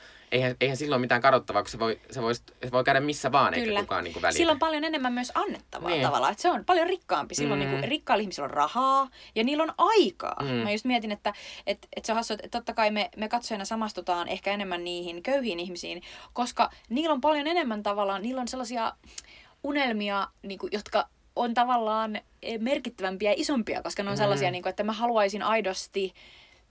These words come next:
Speaker 2: elää elämää jossain kaupungissa, jossain vähän isommassa kämpässä, jos, josta sä oot silleen, niinku, että herra jumala, miten tavallinen unelma,
Speaker 1: Niin.
Speaker 2: joka pitäisi toteuttaa.
Speaker 1: Mm.
Speaker 2: Mutta tota,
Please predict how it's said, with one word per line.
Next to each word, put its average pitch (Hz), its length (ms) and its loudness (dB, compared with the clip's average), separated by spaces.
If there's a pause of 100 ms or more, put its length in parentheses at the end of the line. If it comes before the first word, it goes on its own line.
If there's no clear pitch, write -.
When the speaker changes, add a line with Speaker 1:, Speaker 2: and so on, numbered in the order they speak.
(160)
Speaker 2:
elää 214 340 2
elämää 208 480 2
jossain 190 640 -2 (160)
kaupungissa, 202 600 2
jossain 208 200 -4
vähän 226 140 0
isommassa 208 380 -6
kämpässä, - 540 2
jos, - 240 -6
josta 180 280 -4
sä 196 100 0
oot 170 120 -2
silleen, 175 220 -4
niinku, 170 160 -6
että 175 200 -8
herra 226 180 -2
jumala, 208 260 0
miten 175 300 -6 (720)
tavallinen 294 520 8
unelma, 302 320 10
Speaker 1:
Niin. 220 60 8
Speaker 2:
joka 233 140 6
pitäisi 294 400 8
toteuttaa. 233 600 2
Speaker 1:
Mm. 110 240 -2 (800)
Speaker 2:
Mutta 220 280 -6
tota, 214 380 -2